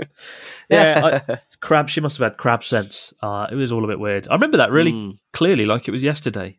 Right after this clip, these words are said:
Speaker 2: and yet it feels also like a million years ago, given that was
Speaker 1: Well, mo-
Speaker 2: pretty much the
Speaker 1: <laughs>
Speaker 2: first week of covid when it all kicked off,
Speaker 1: Yeah.
Speaker 2: right? And you
Speaker 1: Well, what memory have, what memories have we really got for, uh, <laughs> for the last year? Certainly
Speaker 2: Yeah.
Speaker 1: in my direction, and not many,
Speaker 2: I know,
Speaker 1: not
Speaker 2: right?
Speaker 1: many.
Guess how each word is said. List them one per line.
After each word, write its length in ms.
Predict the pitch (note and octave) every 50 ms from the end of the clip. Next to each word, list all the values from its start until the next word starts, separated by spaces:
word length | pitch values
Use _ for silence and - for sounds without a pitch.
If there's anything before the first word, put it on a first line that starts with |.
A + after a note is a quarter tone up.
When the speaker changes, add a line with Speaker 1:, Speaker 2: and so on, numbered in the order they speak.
| _ -
Speaker 2:
and 160 | - A#2+ A#2+
yet 220 | B2 B2+ A#2+ A#2+ -
it 140 | A2+ - C#3+
feels 300 | - D3 C3+ C3 B2+ A#2+
also 420 | C#3 C#3+ C3+ - - A2 G#2 A2+ G#2+ _ _ _ _ _ _ _ _ _ _ -
like 120 | B2 -
a 40 | C#3
million 380 | C3 C#3 C#3+ C#3 C#3 C#3 C3+ C#3
years 240 | D3 D#3+ D#3 C3 A#2+
ago, 260 | G#2+ G#2+ G#2 G2 G2+
given 300 | G2+ - C3 A#2+ B2+ B2
that 120 | C3 B2+ -
was 180 | B2+ A#2+ A2
Speaker 1:
Well, 100 | A2+ A#2+
mo- 220 | C3 C3+ - - -
Speaker 2:
pretty 160 | - D#3+ C#3+ C3
much 140 | B2 - -
the 120 | - F3+
Speaker 1:
<laughs> 120 | - C3 C#3+
Speaker 2:
first 220 | C3+ B2+ - -
week 220 | - C3+ C3 B2+ -
of 100 | A#2 -
covid 400 | - D3+ C#3 D3+ C#3 A2+ F#2+ G2+
when 120 | G2+ G2+
it 20 | E2
all 100 | G#2 A2
kicked 300 | - - B2+ - - -
off, 140 | C3+ C3
Speaker 1:
Yeah. 160 | - B2+ B2+ A#2+
Speaker 2:
right? 160 | A#2 A#2 - -
And 140 | A2+ A#2+ A#2+
you 200 | A#2+ A#2+ A2+ A2
Speaker 1:
Well, 160 | - C3 C#3+
what 180 | D3+ D#3+ D3 -
memory 340 | C3+ C3+ C3 C3 C3 C3 C3
have, 220 | B2+ A#2+ B2 -
what 200 | - C3+ C#3 G#2
memories 320 | C3 C3 C3 C3 C3 A#2+ C3+
have 80 | B2+
we 120 | A#2 B2 A#2
really 240 | A#2+ B2 A#2+ A#2 G#2+
got 240 | C3+ C#3 C#3 - -
for, 300 | - - G#2+ G#2+ G#2 G#2
uh, 220 | G#2 G#2 G#2 G#2 - _ _ _ -
<laughs> 240 | - - - - -
for 340 | - - B2 - - - D#3
the 160 | C#3 A2 A2+
last 340 | E3+ E3 - E3+ D3+ - -
year? 320 | D#3+ B2+ C#3+ C3+ A#2 B2 -
Certainly 360 | - - - D3+ - - B2 A#2
Speaker 2:
Yeah. 40 | A2
Speaker 1:
in 40 | G#2+
my 200 | A#2+ B2+ B2 A#2
direction, 480 | A2 A2 G#2 G2+ - - - - A#2+ A2
and 120 | A2+ B2+
not 140 | C3 A2 G#2
many, 220 | A#2+ A#2 A2 A2+
Speaker 2:
I 40 | A2+
know, 80 | A2 G#2+
Speaker 1:
not 80 | G2 B2
Speaker 2:
right? 80 | A2+ A2
Speaker 1:
many. 340 | A2 A2 G#2 F#2 F2+ -